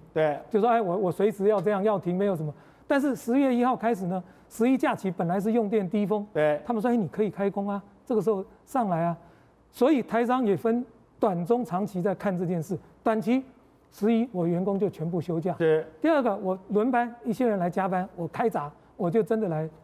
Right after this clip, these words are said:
Speaker 2: 转动起来。第三个，全体上班，那你就是假日三倍工资，国定假日。所以台商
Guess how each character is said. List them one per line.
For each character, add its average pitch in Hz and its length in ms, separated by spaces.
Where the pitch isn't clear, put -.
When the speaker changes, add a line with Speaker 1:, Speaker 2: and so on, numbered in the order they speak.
Speaker 2:
转 185 180
动 208 160
起 151 100
来。 131 100
第 269 100
三 254 240
个， 180 140
全 240 200
体 208 140
上 202 220
班， 196 200
那 233 120
你 160 120
就 185 120
是 185 120
假 190 220
日 185 120
三 214 240
倍 190 160
工 180 200
资， 170 160
国 202 100
定 202 160
假 180 160
日。 170 100
所 247 180
以 233 80
台 208 260
商 226 240